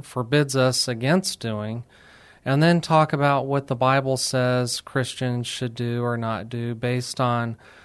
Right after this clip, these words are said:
the teachings of Jesus Christ, God's Son, our Lord. Today, our Law and Gospel program is about abortion,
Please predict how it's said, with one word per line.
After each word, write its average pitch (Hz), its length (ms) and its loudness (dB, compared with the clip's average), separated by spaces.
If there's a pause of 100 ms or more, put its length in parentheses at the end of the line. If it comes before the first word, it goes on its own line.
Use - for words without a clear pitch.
(240)
the 139 100 0
teachings 135 640 0
of 123 260 0
Jesus 120 400 -4
Christ, 123 640 -2 (240)
God's 127 320 2
Son, 123 320 0
our 117 160 -2
Lord. 117 400 -2 (880)
Today, 165 400 6
our 143 180 6
Law 135 340 6
and 131 140 0
Gospel 127 420 2
program 123 720 0
is 120 140 -2
about 120 360 -2
abortion, 131 640 0